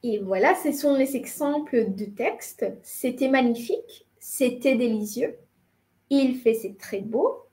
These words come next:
le ciel était bleu. Ici, de ce côté, c'était magnifique, c'était délicieux. Nous sommes plus, euh, en train de parler des appréciations. Donc, une appréciation d'une situation dans le passé.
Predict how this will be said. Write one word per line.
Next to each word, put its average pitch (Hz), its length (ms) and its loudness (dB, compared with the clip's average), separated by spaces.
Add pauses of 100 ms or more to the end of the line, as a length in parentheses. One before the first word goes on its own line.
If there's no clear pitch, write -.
(160)
le 220 200 6
ciel 285 340 2
était 277 260 0
bleu. 202 320 -4 (920)
Ici, 262 300 4 (100)
de 320 60 8
ce 277 240 0
côté, 226 480 0
c'était 254 440 2
magnifique, 262 760 0 (160)
c'était 233 540 0
délicieux. 214 600 0 (460)
Nous 240 140 6
sommes 269 340 2
plus, - 440 10 (680)
euh, 214 400 2 (220)
en 285 200 4
train 359 360 -2
de 277 200 0
parler 269 320 4
des 277 240 2
appréciations. 269 920 0
Donc, 202 220 -12 (140)
une 240 160 8
appréciation 320 1000 4 (380)
d'une 233 240 6
situation 302 840 2
dans 226 140 4
le 208 180 4
passé. 185 340 -6